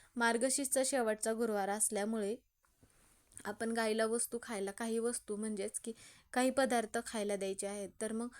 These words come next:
ते कोणत्या वस्तू खायला द्यायच्या आहेत ते आजच्या व्हिडिओमध्ये आपण बघणार आहोत आणि व्हिडिओ शेवटपर्यंत नक्की बघा. व्हिडिओ आवडला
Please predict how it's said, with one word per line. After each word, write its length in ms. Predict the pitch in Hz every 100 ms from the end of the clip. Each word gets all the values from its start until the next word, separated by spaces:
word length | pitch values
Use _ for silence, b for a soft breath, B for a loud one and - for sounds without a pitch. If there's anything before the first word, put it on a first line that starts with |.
| B B B -
ते 100 | 269
कोणत्या 420 | 269 277 262 262
वस्तू 280 | 254 262 - 240
खायला 300 | 240 220 220
द्यायच्या 380 | 208 214 208 208
आहेत 220 | 226 208 -
ते 60 | 240
आजच्या 340 | 226 226 233
व्हिडिओमध्ये 520 | 220 240 220 208 202
आपण 320 | 202 196 202 202
बघणार 360 | 208 202 202
आहोत 460 | 214 196 196 _ -
आणि 180 | 208 214
व्हिडिओ 340 | 233 226 220
शेवटपर्यंत 720 | 233 233 208 202 214 208 202
नक्की 340 | 202 214 - 226
बघा. 260 | 220 185 220 B B B B 226
व्हिडिओ 240 | 240 233
आवडला 480 | 220 214 208 208 208